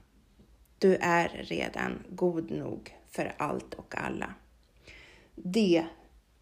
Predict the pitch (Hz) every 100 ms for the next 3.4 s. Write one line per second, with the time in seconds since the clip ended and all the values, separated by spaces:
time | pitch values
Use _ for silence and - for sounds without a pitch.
0 | _ 165 143 - - - - 165 - -
1 | - 226 185 151 - - - - - -
2 | - - 160 - - _ 165 - 156 -
3 | - - -